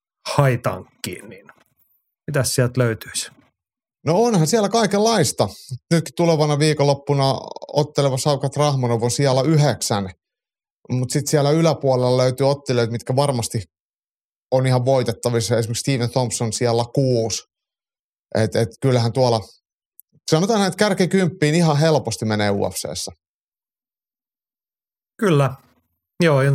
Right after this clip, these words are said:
Speaker 1: sanotaan, että maailman mittakaava siis tossa kyllä sitä
Speaker 2: No
Speaker 1: niin
Speaker 2: U F C on maailman mittakaava tässä
Speaker 1: Niin.
Speaker 2: painoluokassa, että se on
Speaker 1: Meneekö
Speaker 2: totuus.
Speaker 1: joka-, jopa top vitoseen?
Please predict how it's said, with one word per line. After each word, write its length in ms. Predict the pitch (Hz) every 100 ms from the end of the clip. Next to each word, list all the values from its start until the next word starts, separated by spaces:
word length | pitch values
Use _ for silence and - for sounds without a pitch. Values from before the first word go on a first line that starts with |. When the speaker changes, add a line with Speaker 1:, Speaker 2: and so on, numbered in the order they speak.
| 131
Speaker 1:
sanotaan, 440 | - 143 139 143
että 160 | 139 147
maailman 440 | 139 131 120 113
mittakaava 560 | 110 101 - 107 107 98
siis 220 | 113 -
tossa 240 | - -
kyllä 120 | 113
sitä 200 | 104 113
Speaker 2:
No 140 | 110 135
Speaker 1:
niin 180 | 156 156
Speaker 2:
U 40 |
F 40 |
C 60 | 156 196
on 80 | 170
maailman 320 | 160 156 147
mittakaava 500 | 139 135 135 120 110
tässä 220 | 117 117
Speaker 1:
Niin. 100 | 147
Speaker 2:
painoluokassa, 680 | - 113 104 101 104 - 110
että 140 | 104 113
se 60 |
on 80 | 117
Speaker 1:
Meneekö 240 | 127 202 226
Speaker 2:
totuus. 140 | 220
Speaker 1:
joka-, 340 | 226 220 226 208
jopa 320 | 202 190 185
top 260 | 185 180
vitoseen? 540 | 165 147 120 110 98